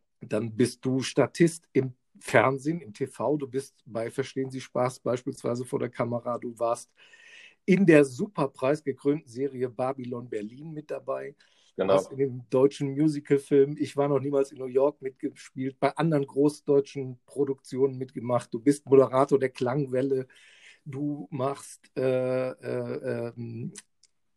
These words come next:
Speaker 1: als Landstürmer, als Sohn Rheinbachs, äh, im Rheinbacher Landsturm mit. Du bist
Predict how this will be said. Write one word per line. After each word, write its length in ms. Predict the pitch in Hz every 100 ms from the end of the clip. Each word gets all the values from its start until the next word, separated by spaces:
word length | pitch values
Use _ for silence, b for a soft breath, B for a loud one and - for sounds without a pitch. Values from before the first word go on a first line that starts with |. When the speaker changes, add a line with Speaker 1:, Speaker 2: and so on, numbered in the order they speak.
| _ _
Speaker 1:
als 220 | 151 151
Landstürmer, 560 | 160 165 - 165 151 156
als 140 | 139
Sohn 180 | 135 165
Rheinbachs, 640 | 135 156 143 139 - -
äh, 300 | 135 131 131 135
im 120 | 135
Rheinbacher 440 | 175 131 127 120
Landsturm 420 | 110 135 - 139 131
mit. 180 | 131
Du 80 | 131
bist 280 | 127 135